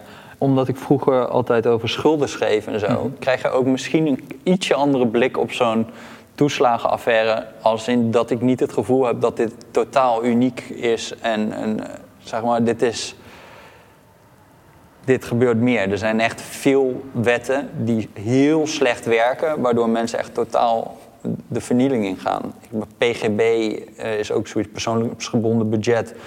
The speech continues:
Speaker 1: Ik zou veel liever, ik zou nog liever hebben dat je, dat, dat je het zeg, dat we het, zeg maar, heel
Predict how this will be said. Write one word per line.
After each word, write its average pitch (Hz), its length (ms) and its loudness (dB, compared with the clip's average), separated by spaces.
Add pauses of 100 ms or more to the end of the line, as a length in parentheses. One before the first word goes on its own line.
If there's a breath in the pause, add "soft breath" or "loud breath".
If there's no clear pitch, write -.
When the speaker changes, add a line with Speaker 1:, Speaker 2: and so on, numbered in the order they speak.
(260 loud breath)
Speaker 1:
Ik 147 140 2
zou 165 220 4
veel 175 200 2
liever, 175 420 2
ik 147 120 0
zou 156 200 2
nog 143 120 0
liever 143 500 2
hebben 139 320 2
dat 127 240 0
je, - 60 -12 (300)
dat, 127 140 2 (1300 loud breath)
dat 120 220 2
je 139 60 0
het 117 160 0
zeg, 135 260 2
dat 135 200 2
we 127 60 2
het, 135 100 2
zeg 147 120 2
maar, 139 120 0
heel 151 180 4